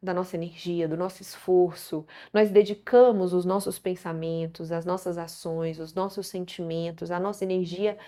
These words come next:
a quê? Não só a energia que diz respeito ao tempo, mas também que diz respeito ao nosso dinheiro, o que diz respeito à nossa, à nossa motivação psíquica.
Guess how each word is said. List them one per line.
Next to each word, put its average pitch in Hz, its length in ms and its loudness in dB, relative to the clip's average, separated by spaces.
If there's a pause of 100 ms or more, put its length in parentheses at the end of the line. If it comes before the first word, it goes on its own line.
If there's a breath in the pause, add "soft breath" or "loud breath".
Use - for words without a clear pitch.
(240 loud breath)
a 220 120 0
quê? 196 520 2 (720 loud breath)
Não 202 140 2
só 208 320 8
a 196 160 4
energia 196 600 0
que 185 120 -4
diz 180 140 -2
respeito 180 380 -2
ao 165 120 -6
tempo, 190 640 0 (200 loud breath)
mas 190 120 0
também 185 220 -2
que 180 80 -8
diz 180 120 -2
respeito 175 300 -2
ao 170 80 -2
nosso 170 260 -6
dinheiro, 170 680 -4
o 165 120 -6
que 175 100 -14
diz 175 140 -12
respeito 180 480 -2 (280 loud breath)
à 208 160 2
nossa, 214 580 0
à 202 80 2
nossa 208 300 -2
motivação 220 680 2
psíquica. 175 960 -8